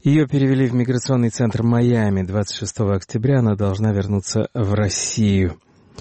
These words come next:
В конце апреля две тысячи девятнадцатого года Федеральный окружной суд в Вашингтоне приговорил Бутину к полутора годам лишения свободы. Это наказание ей было назначено за деятельность в качестве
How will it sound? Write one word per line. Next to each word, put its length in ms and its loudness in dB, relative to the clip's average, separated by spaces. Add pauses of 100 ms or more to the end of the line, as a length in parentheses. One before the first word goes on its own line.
(600)
В 120 -14
конце 260 -2
апреля 380 2
две 160 0
тысячи 340 -2
девятнадцатого 560 0
года 240 2
Федеральный 520 2
окружной 420 0
суд 260 -4
в 80 -8
Вашингтоне 580 0
приговорил 520 0
Бутину 400 0
к 120 -16
полутора 520 0
годам 340 0
лишения 400 0
свободы. 540 -2
Это 200 -8
наказание 640 0
ей 140 0
было 260 0
назначено 640 0
за 160 0
деятельность 640 -2
в 40 -20
качестве 560 -2